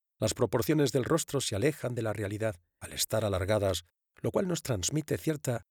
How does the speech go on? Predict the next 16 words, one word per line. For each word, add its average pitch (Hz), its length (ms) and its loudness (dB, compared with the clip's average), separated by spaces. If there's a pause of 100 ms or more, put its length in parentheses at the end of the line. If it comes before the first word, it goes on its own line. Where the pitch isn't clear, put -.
espiritualidad 113 760 -2
y 139 80 -4
trascendencia. 110 960 -4 (920)
La 110 120 2
figura 98 400 0
estilizada 101 800 -2
y - 80 -18
de 135 80 -10
líneas 104 460 -4
suaves 104 560 -2 (440)
está - 280 2
realizada 107 520 0
en 95 100 -2
resina 101 420 0
de 98 100 -2
poliéster 110 580 0